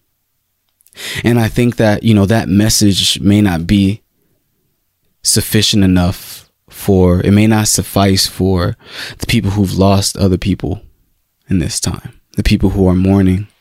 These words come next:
It may not suffice for the people who are really just going through depression. So I wanted to read another verse for those people. Another passage, and that's Second Corinthians chapter twelve,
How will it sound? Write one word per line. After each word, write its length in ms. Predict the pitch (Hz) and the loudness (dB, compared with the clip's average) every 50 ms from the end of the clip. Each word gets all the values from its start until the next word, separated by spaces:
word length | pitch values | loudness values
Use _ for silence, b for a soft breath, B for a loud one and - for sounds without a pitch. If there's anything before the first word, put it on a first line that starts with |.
| _ _ _ _ _ _ _ _ _ - B B B B B B B | _ _ _ _ _ _ _ _ _ -20 B B B B B B B
It 80 | B 120 | B 2
may 180 | 123 139 156 | 4 4 2
not 200 | 165 175 151 123 | 2 0 0 0
suffice 420 | - - 117 - 117 107 113 110 - | -2 -4 -4 -2 0 0 0 0 -2
for 100 | - 117 | -2 -2
the 80 | 107 | -4
people 300 | 104 - 127 117 - 110 | -2 0 0 0 0 0
who 160 | 101 107 113 110 | 0 2 2 2
are 100 | 101 98 | 2 2
really 220 | 107 107 107 104 | 2 2 0 0
just 220 | - 104 101 - | 0 -2 -4 -4
going 260 | - - 92 98 101 104 | -2 -2 -2 -2 -2 -2
through 140 | - 98 | -4 -4
depression. 680 | 82 87 - - - 101 104 - - 95 92 98 98 - _ _ _ _ _ _ _ _ _ _ _ _ _ _ _ _ _ _ _ _ - - - - b b b b b b b b b b b b b b _ _ | -6 -6 -6 -4 -2 -2 0 0 -2 -2 -4 -4 -8 -10 _ _ _ _ _ _ _ _ _ _ _ _ _ _ _ _ _ _ _ _ -14 -14 -14 -14 b b b b b b b b b b b b b b _ _
So 160 | - - - 113 | -4 -2 0 2
I 60 | 101 | 4
wanted 260 | 104 113 113 113 107 | 4 4 4 4 4
to 60 | 107 | 4
read 160 | 104 107 104 | 4 4 4
another 300 | 104 101 98 98 101 101 | 4 4 4 4 2 2
verse 500 | 95 98 101 104 98 - - - - - - b b b b b b b _ _ _ _ - - - | 2 2 2 2 2 2 0 -4 -6 -8 -12 b b b b b b b _ _ _ _ -20 -20 -12
for 160 | - - 104 | -6 -2 0
those 240 | 104 101 101 98 - | 2 2 2 2 0
people. 400 | - - 87 85 - 82 87 - - - _ _ _ _ _ _ _ _ _ _ _ _ _ _ _ - - - - - - - - b b b b b b b b b b | 0 0 -2 0 -2 -4 -6 -6 -8 -14 _ _ _ _ _ _ _ _ _ _ _ _ _ _ _ -20 -20 -20 -20 -20 -20 -20 -20 b b b b b b b b b b
Another 260 | 98 101 104 101 87 | 0 2 2 2 4
passage, 480 | - - 101 98 95 - 98 90 90 | 4 2 2 2 2 2 2 0 2
and 100 | 92 90 | 2 2
that's 160 | 90 90 87 - | 2 2 2 2
Second 320 | - - 101 - 95 90 | 2 0 0 0 0 -2
Corinthians 500 | - - 98 95 92 - 95 92 90 - | -2 0 0 0 2 2 2 2 2 2
chapter 180 | 98 90 101 90 | 0 -2 -2 -2
twelve, 440 | - - 98 87 87 85 98 - | -2 0 2 4 4 2 0 -2